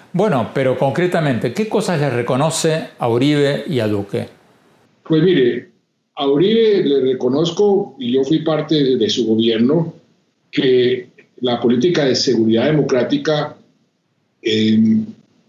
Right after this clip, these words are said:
Speaker 2: fue muy efectiva. Los índices de se-, de seguridad durante el gobierno de Uribe mejoraron sustancialmente.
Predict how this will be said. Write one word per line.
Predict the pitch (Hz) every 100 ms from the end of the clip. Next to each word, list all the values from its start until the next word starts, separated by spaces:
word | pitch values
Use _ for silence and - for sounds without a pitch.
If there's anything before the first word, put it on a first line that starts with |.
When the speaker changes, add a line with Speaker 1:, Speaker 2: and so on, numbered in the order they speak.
| _
Speaker 2:
fue | _ 135 131 147 147 - 131
muy | 127 120 139 160
efectiva. | 147 110 131 123 156 165 - _ _ _ _ _
Los | 120 120 113
índices | 147 156 156
de | 143
se-, | 127 127
de | 120 110
seguridad | 117 117 117 120
durante | 147 143 120
el | 104
gobierno | 104 113
de | 143
Uribe | 120 135 139 - - _ _ _ _
mejoraron | 127 127 120 120 135 143
sustancialmente. | 139 147 123 117 107 131 139 135 127 165 160